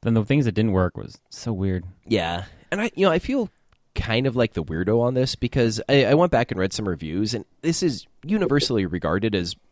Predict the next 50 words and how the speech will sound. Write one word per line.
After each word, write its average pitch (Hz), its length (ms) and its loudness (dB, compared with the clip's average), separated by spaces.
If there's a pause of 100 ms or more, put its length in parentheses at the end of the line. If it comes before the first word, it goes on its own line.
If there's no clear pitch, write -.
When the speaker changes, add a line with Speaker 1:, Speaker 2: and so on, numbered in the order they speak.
(140)
Speaker 2:
one 120 200 2
of 113 80 2
the 98 60 -2
best 92 240 -2
Mario 95 200 2
games 85 280 -6
ever 82 140 -6
made. 85 260 -4
And 85 160 -6
Speaker 1:
Yeah, 180 240 2
I 120 60 2
saw 196 160 0
that 175 160 0
too. 196 180 0
Speaker 2:
I 113 160 4
just, 165 300 -2 (340)
I 147 80 2
liked 196 240 2
Speaker 1:
I 135 60 -6
Speaker 2:
Mario 147 180 6
Speaker 1:
don't 160 80 4
get 160 60 6
Speaker 2:
World 170 140 6
Speaker 1:
it. 156 100 6
Speaker 2:
one 151 180 4
so 123 140 0
much 120 160 -4
better. 90 320 2
Speaker 1:
Yeah. 117 380 4 (460)
Speaker 2:
Um, 117 460 -4
Speaker 1:
I 127 40 -4
don't 160 120 2
know 156 80 6
why. 120 440 0 (420)
It's 135 100 2
weird 180 180 6
'cause 127 120 2
I, 113 160 4
I 135 40 4
was 127 280 0 (480)
going 165 180 6
through, 165 160 2
like, 117 160 2
playing 113 220 0
some - 80 -6
of 110 40 2
the 101 60 2
old 98 100 2
Mario 107 240 4
games. 90 480 -2